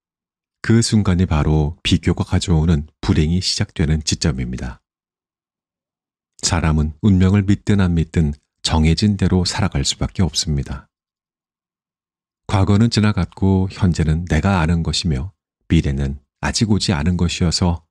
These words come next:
알 수 없으니 불안이 엄습합니다. 나이가 들면서 지혜로워지는 것은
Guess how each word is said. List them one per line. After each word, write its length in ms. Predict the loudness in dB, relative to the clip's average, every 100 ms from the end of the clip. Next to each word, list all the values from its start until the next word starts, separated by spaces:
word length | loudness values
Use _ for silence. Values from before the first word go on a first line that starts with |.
| -6
알 180 | -2 0
수 200 | 0 0
없으니 580 | 0 0 2 4 2 0 -8 -8
불안이 340 | -4 0 2
엄습합니다. 840 | 2 0 -4 -6 -6 -6 -10 -20 _ _ _ _ _ _ _ _ _ _ _ _ _ _ -4
나이가 300 | 0 2 2
들면서 520 | 2 2 2 2 0
지혜로워지는 840 | 0 2 4 4 4 2 2 0
것은 380 | 0 0 0 -2